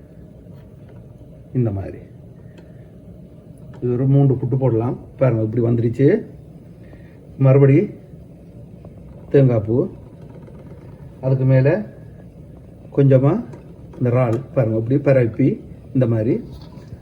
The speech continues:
இப்போ மறுபடி கொஞ்சம் மேல வர்ற மாதிரி போடுவோம். அது வந்து வெந்து விரைக்குள்ள வந்து தானா இறங்கும் கீழே, அதால இப்படி போடலாம், சரியா? போட்டுட்டு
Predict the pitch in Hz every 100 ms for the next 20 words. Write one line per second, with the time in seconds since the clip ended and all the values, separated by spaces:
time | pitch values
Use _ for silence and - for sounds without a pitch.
0 | - 156 139 131 123 117 185 - - -
1 | - - - - - - - - - 131
2 | 135 135 135 127 - - - - 123 139
3 | 139 120 147 156 139 92 - - - -
4 | - - - - - 139 139 175 185 -
5 | - - - - - 143 175 160 143 139
6 | 135 127 127 - - - - - 135 139
7 | 147 139 147 139 127 113 107 113 107 131
8 | 208 - - - 127 113 135 135 120 110
9 | - - - - 185 156 101 98 - -
10 | - - - - - - - - - -
11 | - - - - - - - - - -
12 | - - - - 135 107 120